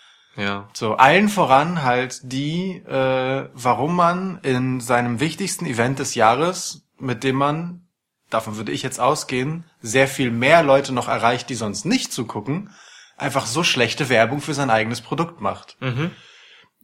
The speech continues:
Speaker 2: Weil, ähm, ja, weiß nicht, viele Matches, die Potenzial hatten, wurden dann doch sehr, ja, ja, ja, weiter, weiter, wir haben nachher noch was.
Speaker 1: Weiter, weiter, weiter,
Speaker 2: Also
Speaker 1: weiter.
Speaker 2: das, oder?
Speaker 1: Ja.
Speaker 2: Es war schon
Speaker 1: Klar.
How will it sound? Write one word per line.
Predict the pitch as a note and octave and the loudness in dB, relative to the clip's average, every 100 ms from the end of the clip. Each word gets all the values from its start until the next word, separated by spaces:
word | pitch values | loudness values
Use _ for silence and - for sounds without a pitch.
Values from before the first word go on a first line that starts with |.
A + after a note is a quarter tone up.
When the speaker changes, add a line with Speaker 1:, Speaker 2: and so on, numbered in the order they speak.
| _ | _
Speaker 2:
Weil, | A#2+ A2+ G#2+ G#2+ G#2 | -2 0 2 0 -2
ähm, | G2+ G2+ G2 F#2+ F#2+ _ _ _ _ _ _ - | -4 -8 -10 -14 -18 _ _ _ _ _ _ -4
ja, | C3+ F#2+ F2+ F2+ _ _ | -2 -2 -6 -16 _ _
weiß | C#3 D3+ | -6 -4
nicht, | G#2 G2 - | -8 -8 -8
viele | D3 D#3 | -4 -2
Matches, | C#3 B2+ - C3+ | 2 0 0 -8
die | C3+ | -8
Potenzial | C3 B2 A#2+ C#3+ D3 A2 | -6 -4 -2 2 2 2
hatten, | G#2 C3 C#3+ | -2 -2 -4
wurden | C3+ A#2+ A#2+ | 0 -2 2
dann | A2+ A2+ | 0 2
doch | A#2+ - | -2 -2
sehr, | - A#2+ B2+ C#3+ - _ | 0 2 4 2 -2 _
ja, | G3+ | 4
ja, | G3 | 6
ja, | D3+ B2 A#2+ - _ _ | 8 6 4 -8 _ _
weiter, | D#3 D#3 B2 | 4 6 4
weiter, | A#2 A#2+ | 4 4
wir | B2+ C3+ | 4 4
haben | C#3 | 6
nachher | A#2 A2+ | 2 2
noch | G2+ | 2
was. | A2 - - _ - - - | 0 -2 -14 _ -20 -20 -6
Speaker 1:
Weiter, | G#2 G2+ G2+ | 0 2 4
weiter, | G2+ G#2 | 4 4
weiter, | G2+ G#2 G#2 | 4 4 6
Speaker 2:
Also | G#2+ | 6
Speaker 1:
weiter. | G#2+ | 4
Speaker 2:
das, | G#2+ G#2 - | 2 -2 -4
oder? | C#3+ A3 | 2 4
Speaker 1:
Ja. | B3+ D4 - _ _ _ - | 4 2 -6 _ _ _ -16
Speaker 2:
Es | - - | -12 -4
war | D3+ | -2
schon | - D#3 D3+ D3 - _ _ | 0 -2 -4 -8 -18 _ _
Speaker 1:
Klar. | - F#2 F#2 | -6 -6 -6